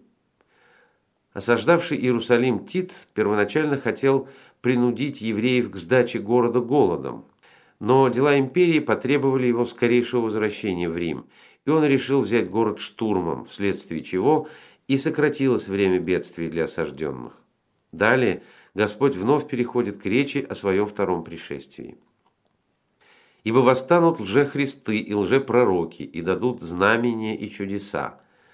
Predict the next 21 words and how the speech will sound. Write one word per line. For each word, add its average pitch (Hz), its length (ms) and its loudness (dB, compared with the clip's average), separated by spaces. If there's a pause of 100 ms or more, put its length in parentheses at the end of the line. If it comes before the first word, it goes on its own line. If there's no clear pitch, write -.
(240)
Тут, 165 340 0
разумеются, 131 640 0
ложные 110 440 2
чудеса, 98 640 -6 (220)
которыми 104 480 0
будут 98 380 -4
вводиться 98 580 -4
в 90 80 -4
заблуждение 95 800 -2
иногда 95 360 -2
и 98 160 -6
праведники. 95 800 -6 (720)
Такие 143 360 2
чудеса 147 460 0
будут 135 300 0
творить 120 440 2
по 98 220 4
апостолу 98 680 -2
Павлу 143 600 0
и 104 160 -4
по 95 420 -4